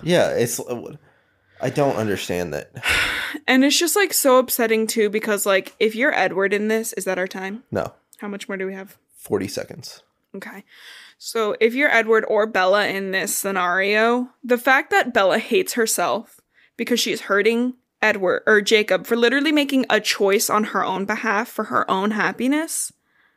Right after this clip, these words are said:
Speaker 1: Yeah.
Speaker 2: Uh-uh. Uh-uh.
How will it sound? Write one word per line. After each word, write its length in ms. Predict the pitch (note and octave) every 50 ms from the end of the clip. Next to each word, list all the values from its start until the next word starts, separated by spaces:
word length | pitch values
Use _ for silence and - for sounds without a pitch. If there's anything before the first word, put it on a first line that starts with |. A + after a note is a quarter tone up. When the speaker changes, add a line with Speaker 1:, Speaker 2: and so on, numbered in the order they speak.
| _ -
Speaker 1:
Yeah. 220 | - - - - - - _ _ _ _ _ _ _ _ _ _ _ _ _ _ _ _ _ _ -
Speaker 2:
Uh-uh. 380 | A3 G#3+ - - - C#3+ - - - _ _ _ _ _ _ _ _ _ _ _ _ _ _ _ _ _ _ _ _ -
Uh-uh. 420 | C#4+ E4 - - - G#3 - A3+